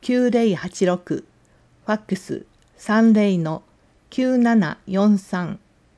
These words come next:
在日外国人への障害者、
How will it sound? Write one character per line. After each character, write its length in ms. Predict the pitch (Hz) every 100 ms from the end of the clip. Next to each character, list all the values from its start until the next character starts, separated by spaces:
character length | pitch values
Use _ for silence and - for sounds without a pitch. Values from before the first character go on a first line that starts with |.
| _ _ _ _
在 320 | 170 208 233 254
日 500 | 254 247 - 208 -
外 240 | 202 220
国 260 | 220 233 233
人 240 | 202 220
へ 100 | 185
の 280 | 160 147 - _
障 320 | - 214 214
害 180 | 190 185
者、 320 | - 165 151